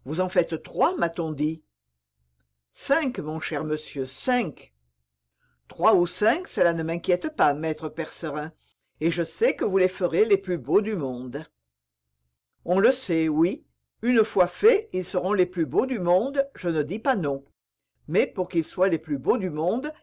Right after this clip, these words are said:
il faut d'abord qu'ils soient, et pour cela, monsieur le capitaine, j'ai besoin de temps. » « Ah, bah, deux jours encore,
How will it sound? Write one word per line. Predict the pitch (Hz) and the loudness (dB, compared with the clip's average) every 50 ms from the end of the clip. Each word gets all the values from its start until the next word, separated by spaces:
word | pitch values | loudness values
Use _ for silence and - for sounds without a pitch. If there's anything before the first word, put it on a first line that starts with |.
| _ _ | _ _
il | - 170 | -10 -10
faut | 156 - 175 160 | -8 -6 -6 0
d'abord | 139 165 185 180 208 214 208 | 2 2 2 2 2 0 -2
qu'ils | - 156 139 135 | -6 -10 -10 -10
soient, | - - - 160 170 208 277 330 - _ _ _ _ _ _ | -12 -10 -2 0 2 2 2 -2 -6 _ _ _ _ _ _
et | - 196 | 2 2
pour | 196 - 175 175 | 4 0 -4 -6
cela, | - - 151 143 160 190 277 | -4 -4 -2 0 0 0 0
monsieur | 262 170 160 - - 180 | 0 -4 -4 -4 -2 -2
le | 151 | -2
capitaine, | 151 - 175 170 - 143 - - 151 160 180 247 302 320 - - _ _ _ _ | -2 -2 -4 -4 -4 -8 -6 -2 2 2 2 2 2 -4 -10 -18 _ _ _ _
j'ai | _ - 165 165 | _ -2 -2 0
besoin | 139 165 180 151 151 170 214 269 | 2 2 0 2 0 0 0 0
de | 247 180 | -2 -4
temps. » « | 165 - _ - - 95 - _ _ _ _ _ _ _ _ _ _ _ _ _ _ _ _ _ _ _ _ _ _ - | -4 -4 _ -6 -6 -6 -8 _ _ _ _ _ _ _ _ _ _ _ _ _ _ _ _ _ _ _ _ _ _ 0
Ah, | - 202 208 175 151 | 4 6 6 6 4
bah, | 135 131 131 214 220 - - - _ _ _ _ _ | 0 0 2 2 2 2 0 -6 _ _ _ _ _
deux | - 143 247 285 269 | -2 2 4 4 4
jours | 175 196 226 185 165 | 4 2 0 0 0
encore, | 175 156 160 - - 220 262 - 339 370 392 | 0 -2 0 0 2 4 4 4 4 2 -2